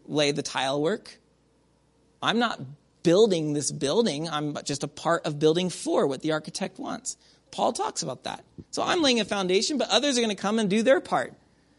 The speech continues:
"Let each one take care how he builds upon it." Verse eleven, For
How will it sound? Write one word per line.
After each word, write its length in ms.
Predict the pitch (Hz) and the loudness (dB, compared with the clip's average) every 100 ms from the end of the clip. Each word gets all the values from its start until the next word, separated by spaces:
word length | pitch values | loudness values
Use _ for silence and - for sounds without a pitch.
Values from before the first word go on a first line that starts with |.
| _ _ _ - | _ _ _ 0
"Let 320 | 196 254 - | 4 4 6
each 280 | 294 302 - | 4 4 2
one 220 | 262 294 | 2 2
take 240 | 277 254 | 2 0
care 240 | - 240 254 | 2 2 2
how 280 | - 214 | 2 4
he 80 | 220 | 4
builds 260 | 190 208 175 | 6 4 2
upon 260 | - 139 | -6 -10
it." 80 | 117 | -2
Verse 220 | 190 214 | 2 2
eleven, 280 | 208 156 120 | 2 -2 -2
For 420 | - 220 233 117 | 0 6 6 4